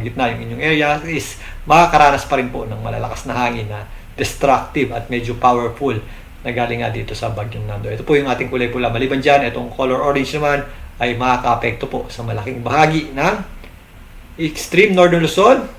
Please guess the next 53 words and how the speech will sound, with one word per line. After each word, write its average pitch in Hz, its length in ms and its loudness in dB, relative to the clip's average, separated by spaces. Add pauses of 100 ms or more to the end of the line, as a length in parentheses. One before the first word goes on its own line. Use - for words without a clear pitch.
(100)
northern 143 240 2
Luzon 147 400 2
at 131 160 -2
central 127 400 -2
Luzon. 117 400 -2
Yan 143 160 2
naman 156 160 2
po 165 80 6
yung 151 160 6
mga 147 160 0
areas 143 400 8
na 127 160 0
at - 80 -4
least - 240 -2
thirty-nine 147 480 2
kilometers 135 560 0
per 131 160 0
hour 127 320 4
na 117 80 -2
lakas 120 240 -4
ng 127 80 -4
hangin 110 240 -4
o 113 80 -4
yung 113 160 -4
ating 117 240 -6
mga 110 240 -4
pabugso-bugsong 123 720 -4
hangin 110 320 -4
na 104 160 -8
dulot 131 320 -2
ng 113 240 -6
pangalabas 117 480 -2
na 120 80 -4
kaulapan 131 480 0 (400)
nito 185 320 2
pong 127 400 -2
bagyong 113 400 -6
Nando. 101 400 -6
Kikilos 160 400 0
nga 156 80 6
po 160 160 4
yan 165 320 8
patungo 147 320 2
dito 147 160 -2
sa 139 160 -2
extreme 147 240 -2
northern 139 240 0
Luzon 147 320 0
at 120 320 2
posibleng 143 480 -2
pinakamalapit 143 720 2
po 131 160 0
yan 123 240 2